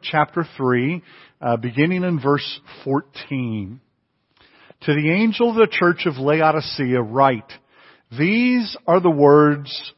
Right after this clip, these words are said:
of the Amen, the faithful and true witness, the ruler of God's creation."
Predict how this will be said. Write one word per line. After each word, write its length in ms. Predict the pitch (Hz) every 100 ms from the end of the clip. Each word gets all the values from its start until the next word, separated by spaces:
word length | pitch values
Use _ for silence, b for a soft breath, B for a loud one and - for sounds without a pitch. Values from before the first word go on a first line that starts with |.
| -
of 200 | 135 123
the 200 | 147 -
Amen, 720 | 135 143 139 139 127 101 92 92 b b b b -
the 100 | 127 -
faithful 640 | 175 196 - 202 208 - _
and 200 | 170 151
true 340 | - - 185 185
witness, 520 | 151 165 151 123 -
the 160 | 131 135
ruler 480 | 135 170 220 220 208
of 180 | 147
God's 500 | 160 151 156 147 - -
creation." 840 | - 160 147 143 139 - 110 98